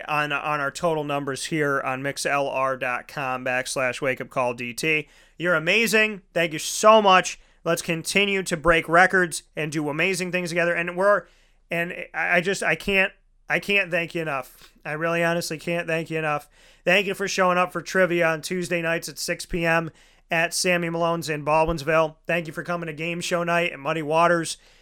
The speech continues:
at seven P M on Thursdays in Baldwinsville. Thank you for coming out to the live pregame show for Syracuse men's basketball and football home games two hours before tip-off and kickoff.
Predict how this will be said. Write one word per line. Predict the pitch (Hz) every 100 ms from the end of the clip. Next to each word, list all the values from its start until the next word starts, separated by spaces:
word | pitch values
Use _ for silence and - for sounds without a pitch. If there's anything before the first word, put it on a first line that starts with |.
| _
at | 160 160
seven | - 190 180 175
P | 185 175
M | 170
on | 160 160
Thursdays | - 180 175 170 180 175 170 -
in | 170
Baldwinsville. | 156 170 170 170 139 170 160 156 - _ _ _
Thank | 175 180 -
you | 180
for | 170 175 160
coming | 180 175
out | 170 170
to | - 165
the | 170
live | 170 165 156
pregame | 190 190 185 180
show | 175 185 175 170 - _ _
for | -
Syracuse | 170 - 190 180 170 165 160
men's | 175 175 170 156 -
basketball | 160 170 170 175 170 160
and | 147 135
football | - 190 - 165 151
home | - 190 190
games | 180 180 175 - - _ -
two | 208 196
hours | 180 185 175
before | 175 156 180 170
tip-off | 165 190 180 175 170 165
and | 139
kickoff. | 180 185 190 170 170